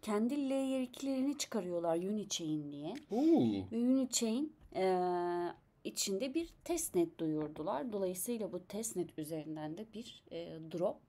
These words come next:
Speaker 1: söz konusu olabilir. E, ben de bir testnet videosu yayınlamayı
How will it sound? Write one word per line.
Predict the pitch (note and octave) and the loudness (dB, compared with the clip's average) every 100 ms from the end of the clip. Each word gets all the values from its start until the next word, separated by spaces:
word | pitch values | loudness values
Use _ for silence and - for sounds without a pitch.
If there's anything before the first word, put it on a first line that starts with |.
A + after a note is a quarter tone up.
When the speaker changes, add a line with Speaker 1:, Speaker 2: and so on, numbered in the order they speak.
| _ - | _ -16
Speaker 1:
söz | - C4 - | -6 -4 -4
konusu | - F#3 G3 - - | -8 -8 -8 -10 -2
olabilir. | - F3+ A3 C4+ G3 F#3 D#3+ D3 C#4 - - - - - _ G3 | 0 0 -2 -8 -8 -6 -4 -4 -6 -12 -20 -20 -20 -20 _ -2
E, | F#3+ F3+ | -2 4
ben | A3 G#3 | 4 4
de | F#3 | -2
bir | F#3 | -10
testnet | - G#3 - F3+ F#3 | -10 -8 -4 -6 -6
videosu | E3+ F3 E3+ F#3 | -8 -8 -8 -6
yayınlamayı | F#3+ G3 F3+ E3 D#3+ | -2 -2 -2 -4 -6